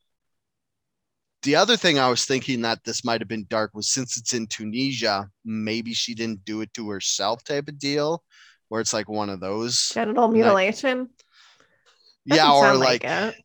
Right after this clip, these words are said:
Speaker 1: no, not, like, genital mutilation, but somebody did it to her type of deal. But I didn't wanna bring that up 'cause it just makes it even darker, and then it makes me seem like an asshole for every time I joke about it.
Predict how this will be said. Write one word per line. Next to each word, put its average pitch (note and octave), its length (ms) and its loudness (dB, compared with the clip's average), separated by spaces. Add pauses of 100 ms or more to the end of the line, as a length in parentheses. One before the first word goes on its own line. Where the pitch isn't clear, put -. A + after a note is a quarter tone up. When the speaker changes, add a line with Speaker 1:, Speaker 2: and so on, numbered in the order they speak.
(120)
Speaker 1:
no, F3 200 2
not, E3+ 240 4
like, B2 180 0
genital C3+ 320 2
mutilation, A#2 720 -2
but G#2+ 160 -6
somebody A2+ 600 -2
did G#2+ 200 -6
it A#2+ 160 -6
to B2 260 -8
her D#3 500 -4
type D3+ 240 -6
of C#3+ 140 -12
deal. D#3 460 0
But A2+ 200 -6
I G2+ 40 -4
didn't G#2+ 240 -6
wanna G#2 180 -6
bring G#2 220 -10
that F#2 180 -8
up G#2+ 240 -4
'cause G2 140 -14
it F#2+ 100 -10
just - 200 -10
makes G2+ 200 -10
it F#2 80 -16
even F#2 320 -12
darker, A2 560 -6
and F#2 220 -12
then F#2+ 100 -10
it E2+ 80 -12
makes G2 260 -10
me G2 60 -14
seem G#2+ 300 -4
like G2+ 180 -6
an G2 80 -10
asshole G#2 480 -4
for G2+ 160 -8
every F#2+ 160 -8
time F#2+ 240 -8
I E2+ 80 -8
joke F2+ 340 -10
about G#2+ 300 -4
it. B2 180 -4